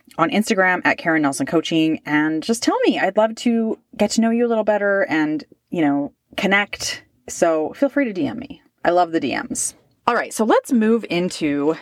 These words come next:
today's topic, which is understanding triggers. I have done a previous episode on triggers, and it was a very long time ago. And I think it's a good episode. I really wanted to give an updated episode on this topic because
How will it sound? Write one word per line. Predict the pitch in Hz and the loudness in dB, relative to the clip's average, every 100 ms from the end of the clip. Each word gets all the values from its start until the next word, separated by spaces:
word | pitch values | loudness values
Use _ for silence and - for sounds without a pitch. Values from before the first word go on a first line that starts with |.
| - - | -10 -4
today's | 214 180 156 156 156 170 | 2 4 2 0 -4 -8
topic, | - - 175 - 139 - | -8 -2 0 0 -6 0
which | 175 208 - | 0 0 -4
is | 143 - - - - | -6 -6 -8 -6 0
understanding | 175 190 214 214 - 165 147 143 143 143 | 2 2 0 -4 -4 2 2 2 0 0
triggers. | - - - - - - - - - - 226 | -2 -2 -4 -10 -12 -12 -20 -20 -20 -2 0
I | |
have | 240 226 254 | 2 2 2
done | 269 285 | 2 0
a | |
previous | 294 226 226 233 | 0 0 2 0
episode | 190 190 180 | -2 0 0
on | 190 | 0
triggers, | - 139 127 139 - | 0 -2 0 0 0
and | 175 | -2
it | |
was | 165 - - | -2 -4 -2
a | 151 | -2
very | 135 147 143 165 | 2 2 2 2
long | 185 220 | 2 0
time | 247 175 147 | 0 -2 -2
ago. | 143 120 127 208 - - | -2 -2 0 -2 -4 -2
And | 220 | 0
I | 233 | 0
think | 277 294 | 0 0
it's | - | 0
a | 359 _ | -4 _
good | 208 208 208 214 - _ _ | 2 2 2 -2 -8 _ _
episode. | 202 185 - - - - 214 233 _ - - | -4 -2 -4 -2 0 -2 -2 -6 _ -20 -4
I | 185 | -2
really | 185 262 330 | 2 2 2
wanted | 285 233 | 2 0
to | 202 | -2
give | 175 | -2
an | 165 | 0
updated | - 175 180 165 - | -2 0 0 0 0
episode | 220 302 190 | -2 0 0
on | 147 | 0
this | 139 - | -2 -4
topic | - 262 220 - | 0 0 0 -2
because | 202 - 98 95 | 0 2 2 -2